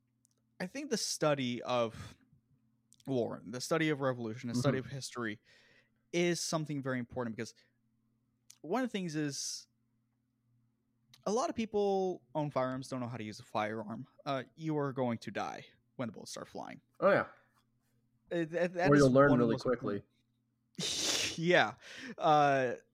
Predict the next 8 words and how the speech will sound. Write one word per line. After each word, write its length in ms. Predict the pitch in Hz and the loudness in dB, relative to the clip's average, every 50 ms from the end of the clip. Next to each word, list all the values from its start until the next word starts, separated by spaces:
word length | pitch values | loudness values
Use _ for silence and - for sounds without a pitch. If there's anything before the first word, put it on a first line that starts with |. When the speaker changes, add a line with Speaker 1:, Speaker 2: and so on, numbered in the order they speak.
| _ _ _ _ _ - | _ _ _ _ _ -2
Speaker 1:
it, 240 | 190 180 - - - | 0 0 0 -2 -2
people 420 | - 226 220 240 233 220 202 190 | -4 -2 2 4 6 6 6 6
need 240 | 170 170 170 170 165 | 4 0 -2 -2 -2
to 400 | - - 156 147 147 147 139 131 - - _ _ | -2 0 2 2 2 2 0 -2 -6 -12 _ _
stop 440 | - - - - - 156 165 165 - | -8 -6 -4 -2 0 0 0 0 -4
following, 1000 | - - - 147 143 147 151 151 147 147 139 139 135 131 127 123 123 120 120 127 - - 214 | -8 0 4 6 6 6 6 4 2 0 0 2 2 0 0 0 -2 -4 -6 -8 -10 -6 -4
'cause 100 | 185 196 | -2 0
I'm, 120 | 233 320 | 0 0